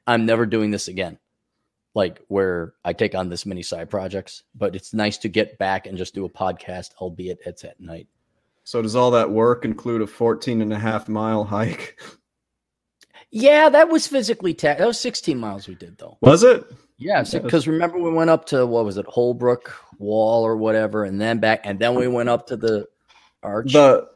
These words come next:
Speaker 2: the Hop Valley, is that what it was
Speaker 1: Yeah,
Speaker 2: called?
Speaker 1: Hop Valley, that's
Speaker 2: Hop
Speaker 1: what, Hop
Speaker 2: Valley.
Speaker 1: Valley Trail, yeah.
Speaker 2: Yeah.
Speaker 1: <clears throat> Atham, look that up. Um, yeah, we did, that does count because I don't consi-, unless it's hiking, which I enjoy,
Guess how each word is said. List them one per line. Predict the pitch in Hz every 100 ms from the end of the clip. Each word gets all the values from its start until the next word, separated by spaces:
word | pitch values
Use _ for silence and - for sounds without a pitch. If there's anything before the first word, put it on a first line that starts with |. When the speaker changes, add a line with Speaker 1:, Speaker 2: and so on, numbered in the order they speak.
| _ _ _
Speaker 2:
the | 139 139
Hop | 131 - 151 160 156 -
Valley, | 110 117 120 151 160
is | 135 113
that | 120
what |
it | 139
was | 135
Speaker 1:
Yeah, | 156 127
Speaker 2:
called? | 165
Speaker 1:
Hop | 170
Valley, | 143 156 135
that's | 135 139
Speaker 2:
Hop | 139
Speaker 1:
what, | 113
Hop | 127
Speaker 2:
Valley. | 107 107
Speaker 1:
Valley | 123 120 107
Trail, | - 101 90 90
yeah. | 92 90 _ -
Speaker 2:
Yeah. | 117 101 104 - _ _ _ _
Speaker 1:
<clears throat> | 135 - - _ -
Atham, | 180 175 143
look | 151 151
that | 135 117
up. | 98 - _ _ _ _ _ -
Um, | 107 98 90 85 85 - _ _ _ _ _ _ -
yeah, | 120
we | 127
did, | 135 127 123
that | 156 156 - 107 -
does | 135 120
count | - 123 110 107
because | 104 - 113 104 95 - _ _ _ _ _ _ _ _ _ _ _ _ -
I | 143
don't | 160 143
consi-, | 156 127 - 139
unless | 135 160 180
it's | 147
hiking, | - 151 170 139
which | 117
I | 120
enjoy, | 113 101 107 113 127